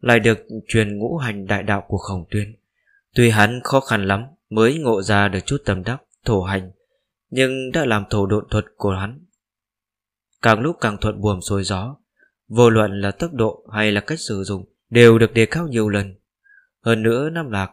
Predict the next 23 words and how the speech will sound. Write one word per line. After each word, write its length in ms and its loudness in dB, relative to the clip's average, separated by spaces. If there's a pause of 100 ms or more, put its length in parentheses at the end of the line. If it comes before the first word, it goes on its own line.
(120)
còn 220 -2
luôn 220 -2
kiêm 160 -4
trì 180 -6
học 220 -8
Hoàng 200 -6
Đỉnh 240 -8
Kinh, 200 -6 (240)
hiểu 200 4
rõ 140 -2
hơn 240 -4
đại 180 -2
đạo, 360 -6 (300)
vô 200 4
hình 200 0
sâu 200 -2
sắc 220 -4
hơn 280 -2
năm 180 -4
năm 180 -2
trước 180 -8
rất 240 -8
nhiều. 280 -10